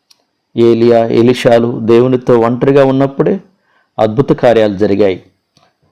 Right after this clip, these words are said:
యాకోబు దేవునితో ఒంటరిగా ఉన్నందువల్లే రాజవంశానికి మూలపురుషుడైనాడు. మనము కూడా కాగలం.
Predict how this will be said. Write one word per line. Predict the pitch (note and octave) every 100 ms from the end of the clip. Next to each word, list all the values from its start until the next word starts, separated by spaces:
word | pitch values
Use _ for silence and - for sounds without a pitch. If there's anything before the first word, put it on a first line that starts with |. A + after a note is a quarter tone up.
| _ A#2
యాకోబు | A#2+ B2+ C3 A#2 A#2
దేవునితో | G2+ A#2+ C3 B2+ B2 B2 A#2
ఒంటరిగా | A#2+ C3 C3+ C3
ఉన్నందువల్లే | A2+ A#2 B2+ C3 C3+ D#3 G3 - _ _ -
రాజవంశానికి | G#2 A#2 C3+ C3+ B2 - B2 A2 G#2+
మూలపురుషుడైనాడు. | G#2 A#2+ B2+ - - G#2+ G2+ F#2+ F#2+ - _ _ _ _ _ _ _ _ G#2+
మనము | A2+ A#2 A#2
కూడా | A#2 A2+ A2+
కాగలం. | - G#2 A2+ A2